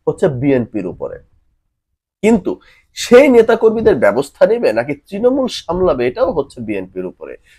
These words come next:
যদিও আমি মনে করি তারেক রহমান যখন ফিরে আসবে বাংলাদেশের রাজনীতিতে, মূলধারার রাজনীতিতে, তখনই আমি মনে করি যে তৃণমূলের রাজনীতি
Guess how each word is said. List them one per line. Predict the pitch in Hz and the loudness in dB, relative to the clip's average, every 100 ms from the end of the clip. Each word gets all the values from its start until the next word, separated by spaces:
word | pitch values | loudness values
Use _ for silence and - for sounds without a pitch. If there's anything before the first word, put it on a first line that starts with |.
| _ | _
যদিও | 123 185 220 247 | 4 6 8 6
আমি | 214 | 6
মনে | 202 175 180 | 6 4 4
করি | 185 208 | 2 0
তারেক | 214 123 147 170 | 0 2 2 2
রহমান | 180 180 180 180 | 2 4 4 2
যখন | 151 143 175 165 | 0 0 -2 -10
ফিরে | _ 190 220 | _ -2 2
আসবে | 135 110 120 | 2 0 -4
বাংলাদেশের | 101 98 95 95 95 | -2 -4 -6 -6 -4
রাজনীতিতে, | 95 120 110 95 87 - | 0 0 -2 -14 -14 -10
মূলধারার | 147 135 160 135 127 120 | -8 -6 -6 -2 0 0
রাজনীতিতে, | 98 98 101 95 - - - _ _ | -2 -4 -8 -20 -12 -14 -14 _ _
তখনই | 175 175 - - 247 247 | 2 2 0 -2 0 2
আমি | 202 | 2
মনে | 156 139 156 | 2 0 -2
করি | 170 185 | -2 -2
যে | 180 | -4
তৃণমূলের | 180 156 165 165 165 156 117 | -6 -8 -6 -6 -4 -2 0
রাজনীতি | 120 123 135 135 175 | 0 0 -10 -10 -12